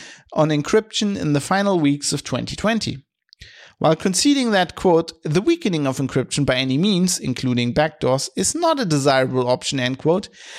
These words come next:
the presidency note also positively quoted an E U counterterrorism coordinator, C-, C T C paper from May,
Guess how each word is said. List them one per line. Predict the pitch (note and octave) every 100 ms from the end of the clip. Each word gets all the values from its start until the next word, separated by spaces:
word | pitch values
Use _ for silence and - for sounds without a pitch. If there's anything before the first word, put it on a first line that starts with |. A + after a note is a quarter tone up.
| - -
the | A3
presidency | D4 C4+ G3+ F#3 -
note | F#3 C#3+ C3 D#3 - - _ _ _ -
also | C4+ C#4+
positively | C#4+ A3 F3+ E3 D#3+ D#3 D3
quoted | - C#3+ D3 E3 D#3 - C3+
an | C3+ -
E | B3+
U | A#3
counterterrorism | - E3+ D3 - - D#4 A3 C#3+ C3+
coordinator, | C#3+ C3 C3 B2+ A#2+ B2+ D#3 E3 -
C-, | - C3+ C#3 - _ -
C | - C#3+
T | C#3
C | C3 E3+ D#3+
paper | - F3 F3+ D#3
from | - C3
May, | C3+ D#3 G3+ D4